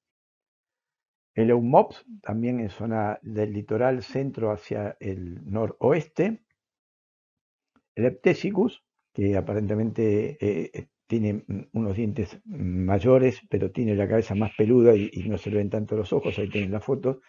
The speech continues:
Están en la zona no ainea y, eh, en ciertas provincias de, de La Pampa, del centro del país. El Lasiurus, que es el, junto con el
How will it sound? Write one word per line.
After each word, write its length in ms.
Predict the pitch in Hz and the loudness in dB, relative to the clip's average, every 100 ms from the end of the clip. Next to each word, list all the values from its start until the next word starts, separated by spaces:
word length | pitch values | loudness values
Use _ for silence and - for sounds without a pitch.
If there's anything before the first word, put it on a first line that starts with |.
| - - - - | -20 -20 -16 -6
Están 340 | 104 120 120 | 0 2 2
en 340 | 117 104 98 | 2 2 0
la 120 | 107 98 | 0 -2
zona 300 | - 123 123 | 0 0 2
no 240 | 120 123 | 4 4
ainea 520 | 123 131 135 147 151 - | 4 2 2 2 0 -2
y, 360 | 127 127 - | 0 0 0
eh, 420 | - 107 107 104 101 | -4 0 2 0 -2
en 60 | |
ciertas 560 | 98 113 117 113 107 - _ | -2 -2 -2 -2 -4 -6 _
provincias 540 | - 117 127 107 113 | -2 0 0 0 -2
de, 220 | 95 98 95 | 0 -2 -4
de 480 | - 95 95 87 - | -8 -6 -6 -8 -12
La 220 | 90 95 | -10 -6
Pampa, 480 | 113 117 120 185 202 _ _ _ | 0 -2 0 -2 -2 _ _ _
del 200 | 98 92 | -10 -8
centro 400 | - 113 110 104 | -2 -2 -2 -4
del 120 | 95 | -4
país. 400 | 95 110 196 - _ _ _ _ _ _ _ _ _ _ _ _ _ | -2 -2 -2 -6 _ _ _ _ _ _ _ _ _ _ _ _ _
El 140 | - 127 | 0 4
Lasiurus, 640 | 139 - 269 180 151 - _ | 2 4 4 6 4 -2 _
que 160 | 143 | 4
es 140 | 127 - | 4 4
el, 420 | 113 110 104 95 | -2 0 -2 -2
junto 380 | 101 123 117 113 | -4 -4 2 4
con 200 | 117 104 | 4 2
el 400 | 104 95 87 85 | 0 -2 -6 -10